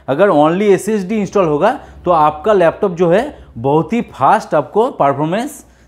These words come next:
देखने को मिलेगा। तो मेरे हिसाब से आप एसएसडी वाला ही लैपटॉप, अ, लीजिएगा। वहाँ पे आप, अ, पाँच सौ बारह जी बी, दो सौ, अ, छप्पन जी बी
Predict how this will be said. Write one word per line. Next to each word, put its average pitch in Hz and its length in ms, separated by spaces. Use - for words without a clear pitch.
देखने 156 300
को 190 100
मिलेगा। 110 380
तो 175 80
मेरे 165 320
हिसाब 202 280
से 226 180
आप 196 240
एसएसडी 190 720
वाला 156 240
ही 226 240
लैपटॉप, 147 580
अ, 135 120
लीजिएगा। 165 580
वहाँ 147 180
पे 196 140
आप, 190 340
अ, 135 120
पाँच 143 240
सौ 185 120
बारह 156 240
जी 160 140
बी, 180 140
दो 147 120
सौ, 185 240
अ, 135 460
छप्पन 180 520
जी 175 100
बी 214 240